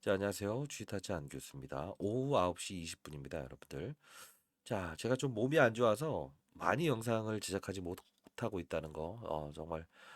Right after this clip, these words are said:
아, 좀 아쉽긴 하지만 이따 제가 링크 하나 남겨놓을 거니까요. 그 링크 오시면 제가 라이브하는 링크 주소,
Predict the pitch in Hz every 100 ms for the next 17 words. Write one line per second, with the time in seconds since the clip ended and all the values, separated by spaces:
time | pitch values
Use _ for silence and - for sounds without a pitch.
0 | - - 76 - 78 78 - 104 107 110
1 | 90 120 76 - - - 123 127 135 123
2 | 123 71 - 110 95 90 156 165 170 165
3 | 143 101 85 107 87 78 87 78 95 131
4 | 113 - _ _ - 120 113 170 170 160
5 | 98 92 95 101 135 135 131 95 92 73
6 | 98 131 117 95 117 185 _ 82 95 98
7 | 85 82 117 160